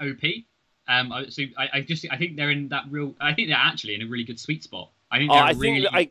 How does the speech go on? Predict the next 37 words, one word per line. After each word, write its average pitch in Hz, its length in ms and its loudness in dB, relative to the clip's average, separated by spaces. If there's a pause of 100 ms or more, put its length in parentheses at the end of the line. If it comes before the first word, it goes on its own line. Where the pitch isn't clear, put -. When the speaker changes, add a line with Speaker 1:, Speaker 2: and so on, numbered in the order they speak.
Speaker 1:
well 131 280 0
done 123 220 -6
unit. 117 260 -6 (360)
Speaker 2:
I 151 120 0
think 214 320 -2
everything 170 500 2
other 151 260 4
than 143 260 -2
their 135 180 4
ability 127 380 -4
to 120 120 -4
pile 139 480 0
in, 123 380 0
oh, 139 60 2
well, 139 120 2
sorry, 139 240 -2
pile 160 460 4
away 120 560 2 (100)
and 127 140 -4
make 139 240 -2
you, 135 100 -4
lock 143 300 -2
you 139 80 -2
in 127 100 -4
combat, 117 540 0 (440)
I 120 140 4
would 120 140 -2
say 120 240 2
everything 165 340 0
other 143 220 2
than 117 140 -8
that, 110 240 -2
that 151 180 0
makes 156 260 -2
Speaker 1:
Yeah. 131 80 2
Speaker 2:
them 131 140 -2
so, 139 1000 0